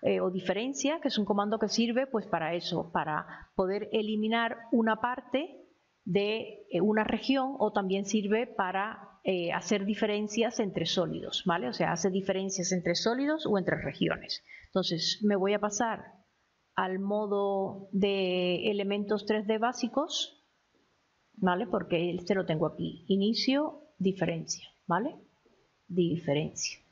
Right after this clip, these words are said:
Entonces le vamos a hacer clic y me dice, "Designe objeto". Pues bien, el primer objeto que tenemos que designar es el objeto del que voy a extraer, ¿vale? Que en este caso es este.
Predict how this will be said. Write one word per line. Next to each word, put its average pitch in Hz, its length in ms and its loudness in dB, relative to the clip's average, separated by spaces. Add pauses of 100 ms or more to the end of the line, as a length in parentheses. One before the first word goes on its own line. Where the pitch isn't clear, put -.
(840)
Entonces 170 280 0
le 127 80 2
vamos 175 180 0
a 170 40 2
hacer 180 220 -2
clic 277 240 2
y - 20 2
me 214 120 4
dice, 170 260 2
"Designe 240 420 2
objeto". 175 440 -2
Pues 180 120 0
bien, 185 140 2
el 170 80 -2
primer 202 260 2
objeto 269 320 -2
que 262 100 -2
tenemos 247 400 -2
que 240 120 -2
designar 233 520 0 (280)
es 226 180 0
el 247 80 0
objeto 247 320 0
del 220 420 -4
que 214 120 0
voy 247 260 0
a 247 40 2
extraer, 151 600 -2
¿vale? 196 260 0
Que 220 100 0
en 175 60 4
este 190 160 -2
caso 208 240 -2
es - 120 -4
este. - 340 -6